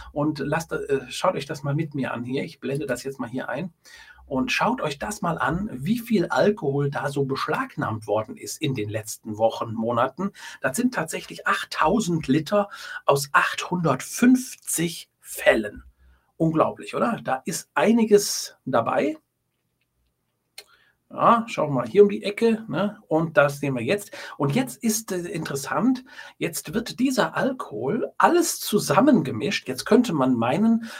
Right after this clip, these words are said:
die bereiten vielleicht grad da ihre Weihnachtsfeier vor.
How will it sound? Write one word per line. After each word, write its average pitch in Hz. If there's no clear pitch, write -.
die 143
bereiten 170
vielleicht 160
grad -
da 156
ihre 131
Weihnachtsfeier 127
vor. 254